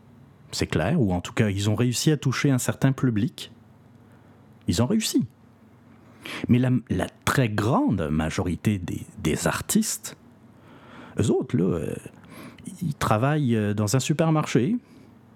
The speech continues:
ou, euh, ils travaillent, euh, chez, euh, je sais pas moi, euh, dans une administration. Ou dans un commerce, euh, et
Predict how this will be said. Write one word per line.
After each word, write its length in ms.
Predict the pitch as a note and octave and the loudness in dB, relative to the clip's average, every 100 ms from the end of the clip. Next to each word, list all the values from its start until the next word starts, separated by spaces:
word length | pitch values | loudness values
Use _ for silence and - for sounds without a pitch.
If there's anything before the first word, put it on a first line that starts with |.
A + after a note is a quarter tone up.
| - - - - - | -16 -14 -14 -4 2
ou, 260 | C#3+ D3+ | 2 4
euh, 280 | A#2+ A#2+ A#2 | 2 2 2
ils 80 | A2+ | 0
travaillent, 680 | - B2 A#2+ C#3+ C#3+ C3+ A#2 | 0 2 4 2 2 2 2
euh, 380 | A2+ A2+ A2 G#2+ | 2 0 0 -2
chez, 480 | - A#2+ A#2 A2+ | 0 2 2 2
euh, 220 | G#2+ G2+ F#2+ | 0 0 0
je 80 | |
sais 80 | F#3+ | 0
pas 160 | - E2 | 0 0
moi, 180 | A2+ D3+ | 0 0
euh, 280 | F#2+ - - - - - - - - | -2 -4 -6 -12 -20 -20 -20 -10 -2
dans 140 | G2+ F#2+ | 0 2
une 180 | G2+ | 2
administration. 800 | A2 B2 C#3+ - G2+ - A2 C3 E3+ - - - - - - - - - - - - - - | 2 2 0 0 -2 0 2 2 -2 -8 -20 -20 -20 -20 -20 -20 -20 -20 -20 -20 -20 -6 0
Ou 300 | A2+ B2 A#2 | 2 2 0
dans 240 | A#2 A2+ | 0 0
un 60 | B2+ | 0
commerce, 580 | F3 C#3 B2 - - G#2+ G2 - - - - - - | 0 2 0 -4 -2 -2 -2 -8 -12 -10 -12 -8 -2
euh, 440 | F#2+ G2 - - - - - - - - - - | 0 0 0 0 0 0 0 -6 -14 -20 -16 -2
et 160 | - | -2